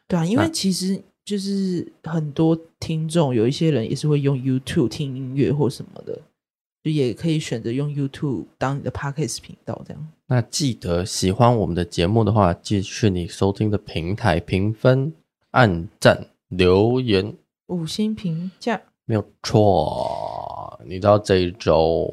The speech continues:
Speaker 1: 是。
Speaker 2: 应该说上一周，Pokemon Sleep 已经开始了嘛，
Speaker 1: 呀。
Speaker 2: 就是它是一个新游戏这样。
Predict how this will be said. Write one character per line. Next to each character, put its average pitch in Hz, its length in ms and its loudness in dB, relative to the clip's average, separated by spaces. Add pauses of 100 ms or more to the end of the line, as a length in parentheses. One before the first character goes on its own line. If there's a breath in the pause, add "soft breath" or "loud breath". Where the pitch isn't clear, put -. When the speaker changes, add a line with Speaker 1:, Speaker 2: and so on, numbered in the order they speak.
Speaker 1:
是。 160 400 -2
Speaker 2:
应 123 80 0
该 120 80 4
说 120 160 2
上 95 440 0
一 87 320 -8
周， 82 440 2 (520 loud breath)
Pokemon 101 500 0
Sleep 92 540 -4
已 82 100 -6
经 85 160 -10
开 90 240 -2
始 - 280 -6
了 - 100 -12
嘛， 50 320 -14
Speaker 1:
呀。 190 160 -2
Speaker 2:
就 98 80 0
是 98 40 2
它 101 140 4
是 95 100 0
一 90 60 -2
个 90 60 -4
新 95 200 -4
游 80 200 2
戏 90 260 -4
这 - 100 -10
样。 - 200 -6